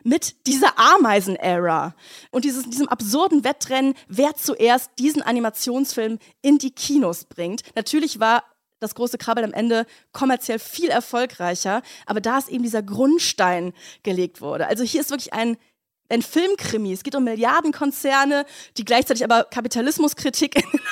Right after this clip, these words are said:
Ameisenfilmen verbreiten, möglicherweise Industriespionage, verletzte Eitelkeiten, aber wie es immer so ist in der Entertainment-Branche,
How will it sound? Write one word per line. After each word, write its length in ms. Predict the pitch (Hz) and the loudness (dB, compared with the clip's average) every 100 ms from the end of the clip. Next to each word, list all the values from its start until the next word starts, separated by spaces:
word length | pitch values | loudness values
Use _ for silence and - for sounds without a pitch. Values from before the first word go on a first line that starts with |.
| 302 | 4
Ameisenfilmen 840 | 277 254 247 262 - 254 262 262 - - - | 6 6 4 2 0 0 2 0 -4 -14 -8
verbreiten, 680 | - 208 220 226 233 240 233 - - | -6 -4 0 0 0 -4 -6 -10 -4
möglicherweise 640 | 254 277 - 233 240 233 | -2 -2 0 2 2 2
Industriespionage, 1300 | 240 226 - 294 302 - 240 254 240 240 233 233 233 - _ | -2 -4 -4 -2 -2 -4 -4 -2 0 0 0 -2 -4 -12 _
verletzte 460 | - 240 240 - | -6 -6 -4 -2
Eitelkeiten, 580 | 196 247 277 - 240 240 | 0 0 -2 -4 -4 -4
aber 240 | 202 196 208 | -2 -2 -2
wie 60 | |
es 100 | 226 | -4
immer 220 | - 240 | -2 -2
so 100 | 214 | 0
ist 180 | 220 247 | -4 -4
in 60 | 247 | -4
der 80 | 214 | -4
Entertainment-Branche, 800 | 226 220 226 233 208 220 220 | -6 -4 -4 -4 0 0 0